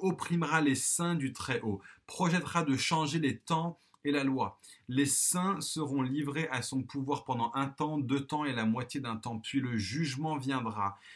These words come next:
et on lui retirera sa domination. Elle sera définitivement détruite et anéantie. Le royaume, la domination et la grandeur de tous les royaumes présents sous le ciel seront donnés au peuple des saints du Très-Haut. Son règne est un règne éternel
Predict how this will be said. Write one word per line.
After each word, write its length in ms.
et 140
on 100
lui 160
retirera 640
sa 140
domination. 580
Elle 160
sera 260
définitivement 920
détruite 520
et 80
anéantie. 600
Le 120
royaume, 560
la 120
domination 640
et 80
la 140
grandeur 480
de 100
tous 220
les 120
royaumes 460
présents 320
sous 160
le 120
ciel 280
seront 280
donnés 440
au 120
peuple 440
des 140
saints 400
du 160
Très-Haut. 480
Son 580
règne 440
est 180
un 100
règne 340
éternel 600